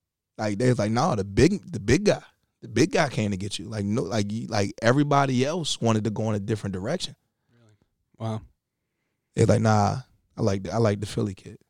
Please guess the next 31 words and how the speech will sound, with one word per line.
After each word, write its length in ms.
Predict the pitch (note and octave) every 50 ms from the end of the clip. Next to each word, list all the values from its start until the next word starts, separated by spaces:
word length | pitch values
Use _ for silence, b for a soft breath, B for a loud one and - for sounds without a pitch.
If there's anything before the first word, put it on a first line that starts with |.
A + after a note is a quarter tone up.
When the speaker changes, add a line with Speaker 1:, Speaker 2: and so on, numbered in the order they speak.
| _ _ _ _ _ _ _ _ _ _ _
Speaker 1:
You're 100 | - G2+
hungry, 240 | G2+ G#2+ G#2+ G2+ F#2
you 60 | F#2+
got 140 | G2 G2+ G2
a 20 | F#2+
motor." 320 | G2 G#2+ G#2+ G#2+ G2 - _ _ _ _ _ _ _ _ _ _ _ _ _ _ _ _ -
And 100 | - G2+
it 20 | G2+
was 180 | G2 F2 F2+
like, 220 | E2+ - - G#2+ _ - _ _ _ _ _ _ _ _ _ _ _ _ _ _ _ _ _ _ _ _ _ _ _ _ _ _ _
I'm 80 | - C3
like, 160 | C3 A#2+ A2
'cause, 200 | - C#3 B2 A#2 A#2+
like, 200 | A2+ A2+ G#2+ F2+ - _ _ _ _ _ _ _ _ _ _ _ _ _ -
I 80 | - C3+
still 240 | - - D3+ F3+ G#3+
think 180 | - B2 A#2+
I 60 | A#2
had, 200 | A#2 A#2 A2+ A2
the, 100 | B2 A#2 -
I, 160 | - A#2 A#2 - -
I 100 | A2 A#2
had 140 | A#2 A2+
a, 40 | G#2+
uh, 480 | A2 A2+ A2 G#2+ A2 A2+ A2 F#2+ G2+ C#3 D#3 -
one 140 | A#2+ B2 A#2+
of 80 | G#2+
the 60 | G#2+
better 240 | G#2 G#2+ A2+ A2 G#2+ G2+
training 300 | - C3+ D3 E3 D3+ B2+
camps, 340 | - B2+ A#2 - - -